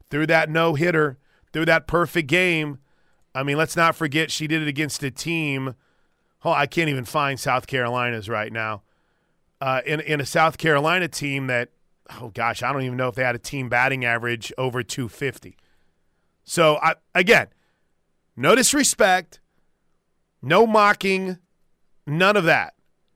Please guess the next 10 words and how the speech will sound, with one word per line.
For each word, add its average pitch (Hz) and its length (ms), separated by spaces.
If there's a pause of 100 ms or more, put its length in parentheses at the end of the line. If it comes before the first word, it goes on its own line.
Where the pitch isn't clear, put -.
(240)
But 147 360 (840)
this 170 260
is 196 180
a 175 60
completely 165 520
different 156 280
animal 143 320
than 127 140
anything 139 640
that, 110 260